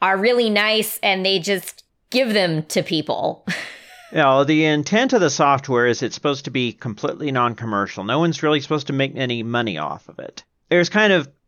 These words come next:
Speaker 2: side exceptions where people take donations to get resources.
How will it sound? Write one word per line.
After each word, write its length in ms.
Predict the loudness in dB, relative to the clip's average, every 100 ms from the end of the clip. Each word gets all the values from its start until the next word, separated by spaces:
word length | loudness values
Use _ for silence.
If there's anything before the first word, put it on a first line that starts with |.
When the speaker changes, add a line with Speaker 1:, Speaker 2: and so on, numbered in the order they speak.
| _
Speaker 2:
side 440 | -6 -2 2 2 2
exceptions 880 | 0 2 2 2 0 2 0 -4
where 200 | 0 2
people 340 | 2 0 2 0
take 240 | 0 -2
donations 560 | 0 0 0 -2 -6 -8
to 80 | -4
get 220 | -4 -4
resources. 1700 | -4 -4 -2 0 2 2 -2 0 2 4 4 4 4 2 2 -2